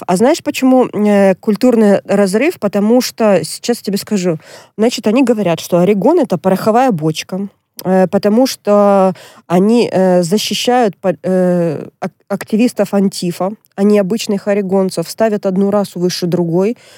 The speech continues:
в отношении вакцин и программ денег в школьной программе. Ну и, в общем, короче, вот такая вот серьёзная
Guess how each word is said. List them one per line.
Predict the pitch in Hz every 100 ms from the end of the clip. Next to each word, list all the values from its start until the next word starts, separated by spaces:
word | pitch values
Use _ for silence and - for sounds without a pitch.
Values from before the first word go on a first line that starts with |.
| _
в | -
отношении | 208 233 220 247 233 220
вакцин | 214 - - 226
и | 220 196
программ | 202 202 196 202 180
денег | 202 247 208
в |
школьной | - 202 202 202
программе. | 190 190 180 160 147 143 156 - - - -
Ну | 233
и, | 240
в |
общем, | 220 - 208
короче, | - 185 - 196 185 170
вот | 170
такая | - - 190
вот | 180
серьёзная | 180 - 220 226 233 208 185 180